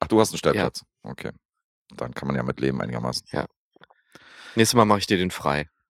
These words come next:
Speaker 1: Sehr gut.
Speaker 2: Ja.
Speaker 1: Ja. Verpiss dich ja sowieso immer, wenn ich da bin.
Speaker 2: <laughs>
Speaker 1: Insofern ist ja eh
Speaker 2: Das
Speaker 1: frei.
Speaker 2: stimmt.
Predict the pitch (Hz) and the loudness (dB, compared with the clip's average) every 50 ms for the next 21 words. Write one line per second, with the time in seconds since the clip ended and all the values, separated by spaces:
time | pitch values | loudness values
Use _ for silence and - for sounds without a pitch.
0 | _ _ _ _ _ _ - 95 87 82 95 107 104 95 90 85 - - - - | _ _ _ _ _ _ -18 -12 0 6 8 8 8 8 6 2 0 -4 -6 -4
1 | 101 98 - _ _ _ _ - - 85 90 - _ _ _ _ _ _ _ _ | -4 -4 -6 _ _ _ _ -4 -2 -2 -2 -4 _ _ _ _ _ _ _ _
2 | _ _ _ _ _ _ _ _ _ _ _ - - 101 95 117 113 117 113 104 | _ _ _ _ _ _ _ _ _ _ _ 0 2 2 4 4 2 2 2 4
3 | 113 101 98 95 104 123 98 87 78 71 73 71 - - 73 69 69 71 - 156 | 4 4 6 6 4 4 4 4 2 0 -2 0 2 2 2 2 2 2 4 4
4 | - - - - - 87 92 101 95 101 104 95 - - - 104 104 95 - - | 4 6 6 4 6 6 8 8 8 8 8 8 6 6 8 8 6 6 6 6
5 | - 85 80 82 - - - - | 6 6 6 4 2 0 -4 -4